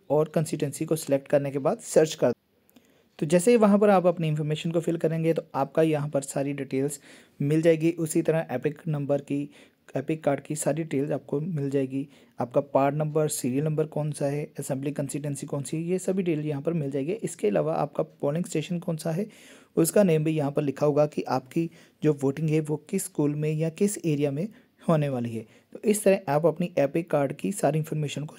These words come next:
चेक कर सकते हैं। इसी तरह यहाँ पर भी डाउनलोड और शेयर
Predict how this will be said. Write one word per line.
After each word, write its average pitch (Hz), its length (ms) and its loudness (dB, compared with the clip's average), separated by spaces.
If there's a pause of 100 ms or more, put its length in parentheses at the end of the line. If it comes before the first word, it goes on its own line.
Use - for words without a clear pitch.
(120)
चेक 143 180 2
कर 123 60 2
सकते 120 320 -6
हैं। 107 200 -8 (580)
इसी 185 200 -2
तरह 180 220 2
यहाँ 165 320 0
पर 175 180 4
भी 180 240 0 (300)
डाउनलोड 156 400 4
और 151 240 2
शेयर 143 280 -2